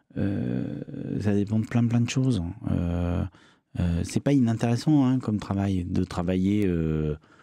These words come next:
euh, pourquoi pas, de manière un peu, un peu assez, assez marrante. Moi, ça m'amuserait de, de bosser, euh, avec cette optique-là. Euh, voilà, pour voir si j'en serais capable, pour voir si ça marcherait. Si ça marche pas, on fait autre chose.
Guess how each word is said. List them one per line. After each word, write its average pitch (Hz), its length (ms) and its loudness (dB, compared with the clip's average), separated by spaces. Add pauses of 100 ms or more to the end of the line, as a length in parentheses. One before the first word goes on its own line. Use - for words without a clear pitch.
(320)
euh, 85 260 0
pourquoi - 300 -4
pas, 170 180 -2 (140)
de - 40 2
manière 107 340 2
un 98 140 2
peu, 110 300 0
un 98 140 0
peu 117 240 2
assez, 104 420 2
assez 110 280 -2
marrante. 117 420 0
Moi, 104 80 2
ça 95 140 0
m'amuserait 110 480 4
de, 98 240 2 (500)
de 92 160 4
bosser, 95 560 0
euh, 80 480 -2 (480)
avec 95 260 0
cette - 180 -2
optique-là. - 440 -6 (340)
Euh, 50 240 -2
voilà, 113 320 -2
pour 90 140 0
voir 92 160 0
si - 160 -6
j'en 85 140 0
serais 82 140 -6
capable, 120 520 0
pour - 140 -10
voir 92 60 -2
si - 140 -6
ça 160 100 -2
marcherait. 151 380 0 (300)
Si - 80 -10
ça - 60 0
marche 69 200 -4
pas, - 80 -2
on 85 100 0
fait 73 120 -6
autre 95 120 -4
chose. 107 220 0